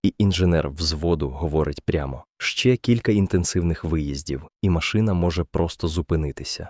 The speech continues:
Запас дронів швидко скорочується. Акумулятори сідають значно швидше, ніж у дві тисячі двадцять п'ятому році. Складається враження, що сам простір чинить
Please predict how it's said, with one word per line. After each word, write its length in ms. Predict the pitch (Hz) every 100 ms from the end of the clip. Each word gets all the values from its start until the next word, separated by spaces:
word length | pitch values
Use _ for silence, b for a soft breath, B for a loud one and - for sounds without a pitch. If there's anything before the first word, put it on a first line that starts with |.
| -
Запас 440 | 85 87 - 87 85
дронів 460 | 87 92 101 95
швидко 460 | - - 104 - 87
скорочується. 920 | - 101 85 73 - 69 67 - - - -
Акумулятори 680 | - 92 90 104 - 107
сідають 500 | 101 - 87 90 90
значно 460 | 82 92 85 - 85
швидше, 600 | - 80 82 - - 104
ніж 280 | 90 87 -
у 80 | 95
дві 220 | 82 87
тисячі 540 | - 92 - 92 - 85
двадцять 480 | 80 78 - 78 -
п'ятому 440 | 82 78 - 80 78
році. 400 | 71 - - - -
Складається 680 | - 101 95 90 82 - 80
враження, 640 | 78 80 76 76 67 85 -
що 220 | - - 95
сам 260 | - 78
простір 540 | - 87 95 - 92 -
чинить 460 | - 107 101 -